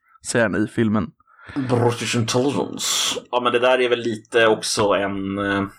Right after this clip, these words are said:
Speaker 2: in-film-hommage till
Speaker 1: Antagligen.
Speaker 2: Bond-filmerna.
Speaker 1: Antagligen, men det är, det finns många likheter. Alltså, de har linat upp det väldigt bra med hans Bond-karriär, för de, de nämner datum och sånt där. Och då linar det upp med hans
Speaker 2: <laughs>
Speaker 1: Bond-filmer.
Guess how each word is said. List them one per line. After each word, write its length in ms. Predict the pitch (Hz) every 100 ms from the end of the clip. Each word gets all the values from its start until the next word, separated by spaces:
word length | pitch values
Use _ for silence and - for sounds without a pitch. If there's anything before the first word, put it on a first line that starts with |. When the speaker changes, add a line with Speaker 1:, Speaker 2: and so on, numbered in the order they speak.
| - _ -
Speaker 2:
in-film-hommage 1900 | 110 101 101 98 98 95 - 104 95 92 95 - - 104 110 107 95 - -
till 220 | - 98 95 90 - -
Speaker 1:
Antagligen. 360 | 117 120 123
Speaker 2:
Bond-filmerna. 480 | 127 127 101 92 - - _ _ _ - - - -
Speaker 1:
Antagligen, 420 | 123 120 110 -
men 180 | 120 123
det 180 | 123 120 120
är, 220 | 117 110 - - - _ -
det 80 |
finns 160 | 120 120
många 260 | 131 135 143
likheter. 540 | 135 117 143 135 - - -
Alltså, 180 | 117
de 140 | 117 117
har 60 | 120 117
linat 200 | 120 117
upp 160 | 139
det 60 | -
väldigt 280 | 113 117 135
bra 180 | 135 113
med 140 | 113
hans 340 | 107 113 - - - _ -
Bond-karriär, 600 | 117 113 - 120 127 104
för 120 | -
de, 180 | 113 117
de 220 | 120 123
nämner 480 | 131 135 117 110 98 - _ _ _ _ -
datum 400 | 131 123 - 143
och 80 | 110
sånt 140 | 107
där. 180 | 90 87 - _ _ _ _ _ - - -
Och 100 | 113
då 80 | 120
linar 300 | 123 117 117
det 60 |
upp 140 | 127 120
med 120 | 113
hans 160 | 113
Speaker 2:
<laughs> 40 | 113
Speaker 1:
Bond-filmer. 580 | 117 117 - 123 104